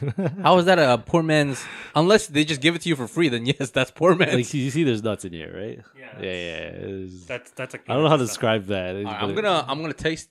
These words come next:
Speaker 1: You can
Speaker 2: taste
Speaker 1: try it.
Speaker 2: test.
Speaker 1: You can
Speaker 2: Yeah,
Speaker 1: try it.
Speaker 2: taste
Speaker 1: You might,
Speaker 2: test
Speaker 1: I
Speaker 2: it.
Speaker 1: don't know if you like it. Maybe you might actually
Speaker 2: Yeah, it's
Speaker 1: like
Speaker 2: probably
Speaker 1: it.
Speaker 3: It has a, yeah, it has a consistency of, like, taffy, like, where you, like, chew it and then you kinda, kinda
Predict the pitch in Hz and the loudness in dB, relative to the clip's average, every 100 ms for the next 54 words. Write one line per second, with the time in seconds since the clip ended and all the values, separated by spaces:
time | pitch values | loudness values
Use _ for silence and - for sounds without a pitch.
0 | - 139 160 240 175 107 139 175 170 196 | -4 -2 2 6 6 6 2 -2 -2 0
1 | 127 - 160 151 202 - 175 226 214 - | 0 2 2 2 2 2 2 2 -2 -2
2 | 175 170 - 92 117 131 117 117 117 117 | -4 -4 -4 -6 -6 -6 -8 -8 -8 -8
3 | 113 - - 117 - 156 165 196 185 165 | -10 -6 -2 -2 2 2 2 -2 -2 -2
4 | 131 127 190 202 180 - 165 - 147 123 | -2 -4 -6 -6 -12 -14 -16 -14 -12 -12
5 | - 120 110 110 104 113 113 113 104 - | -12 -12 -12 -14 -18 -14 -12 -12 -14 -20
6 | _ _ _ - - 151 165 120 120 113 | _ _ _ -10 -8 -8 -8 -8 -8 -10
7 | 107 - - - _ _ _ - 143 | -12 -16 -14 -16 _ _ _ -12 -12